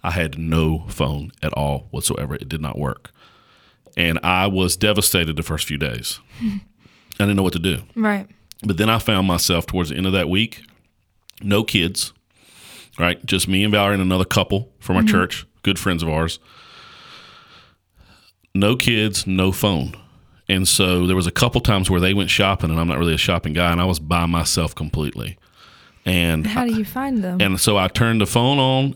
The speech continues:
Speaker 1: and, I mean, I turned the, uh, T V on, and I watched
Speaker 2: Oh.
Speaker 1: T V for a while, then I
Speaker 2: Mm-hmm.
Speaker 1: was like, "I don't wanna watch this T V. It's horrible."
Speaker 2: <laughs>
Speaker 1: So I turned it off, and so I found myself sitting for, like, three, four hours
Speaker 2: Oh, yeah, yeah.
Speaker 1: with nothing. And I, and I immediately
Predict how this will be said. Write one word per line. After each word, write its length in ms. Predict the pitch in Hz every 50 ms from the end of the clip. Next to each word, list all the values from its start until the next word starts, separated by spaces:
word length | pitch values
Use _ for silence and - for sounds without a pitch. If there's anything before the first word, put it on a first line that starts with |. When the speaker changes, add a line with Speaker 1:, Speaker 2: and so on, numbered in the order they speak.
| - -
Speaker 1:
and, 200 | 85 87 87 -
I 40 | 90
mean, 120 | 92 87
I 40 | 85
turned 280 | - - 117 110 107 92
the, 180 | 90 85 82 82
uh, 100 | 80 82
T 180 | - - 135 135
V 140 | 139 131 131
on, 200 | 127 123 120 120 107
and 40 |
I 60 | 90 95
watched 160 | 101 - 180
Speaker 2:
Oh. 20 | 135
Speaker 1:
T 60 | 123
V 100 | 117 117
for 140 | - - 113
a 40 |
while, 260 | 107 107 104 107 104 101
then 100 | 101 98
I 40 |
Speaker 2:
Mm-hmm. 60 | 95 92
Speaker 1:
was 100 | 82 -
like, 220 | 87 78 76 71 - _ _ - - - - _ _ -
"I 100 | - 73
don't 100 | 82 87
wanna 100 | 78 76
watch 220 | 78 80 98 - -
this 100 | 80 -
T 140 | - - 52
V. 120 | 58 60
It's 100 | - -
horrible." 240 | 214 104 98 87 80 - - -
Speaker 2:
<laughs> 160 | - - - -
Speaker 1:
So 140 | - 107
I 20 | 98
turned 180 | - 117 110
it 40 | 107
off, 100 | 98 -
and 100 | 69 92
so 120 | - 113 110
I 80 | 127
found 200 | - 156 151 143
myself 340 | 135 123 117 - 107 92 -
sitting 340 | - - 123 113 110 95 87
for, 80 | -
like, 160 | 82 78 - -
three, 160 | - 101 104
four 240 | 107 - 107 92 90
hours 460 | 92 92 85 71 65 76 - - - - - -
Speaker 2:
Oh, 160 | 226 196 190 185
yeah, 260 | 185 185 185 185 185
yeah. 240 | 185 190 185 185 185 190 - - - 349 - _ _ _ - - - _ _ _ _ - _ -
Speaker 1:
with 180 | 85 78 82
nothing. 420 | 85 104 123 151 - - - - - - _ _ _ _ _ _ _ _ _ _ _ _ _ _ _ -
And 140 | 90 90 98
I, 200 | 98 98 104 - - -
and 140 | 92 90 95
I 180 | 104 113 113 -
immediately 760 | 104 101 95 101 135 180 202 139 - - 73 78 85 113 131